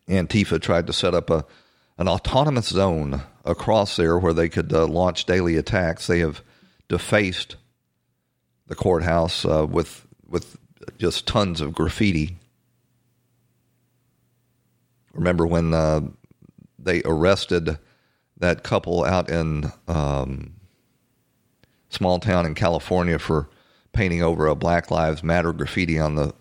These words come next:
the street. You don't see any of that in Portland, anybody being arrested for graffiti. But they're targeting the federal courthouse in Portland, and, uh, the,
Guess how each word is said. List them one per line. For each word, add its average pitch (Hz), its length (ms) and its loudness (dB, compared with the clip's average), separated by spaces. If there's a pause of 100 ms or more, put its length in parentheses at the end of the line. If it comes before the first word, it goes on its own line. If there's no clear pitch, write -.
(140)
the 76 100 -2
street. 90 320 0
You - 80 -4
don't 85 160 -2
see 90 180 -2
any 82 160 0
of 69 120 -2
that 78 260 2
in 65 120 -8
Portland, 73 520 -2
anybody 73 400 0
being 76 240 -2
arrested 80 400 0
for - 80 -4
graffiti. 73 520 -2 (1800)
But 104 120 2
they're 107 120 2
targeting 113 420 2
the 90 60 -4
federal 107 260 2
courthouse 104 480 2
in 85 100 -2
Portland, 95 400 2
and, 87 220 2
uh, 87 360 4
the, 57 240 -6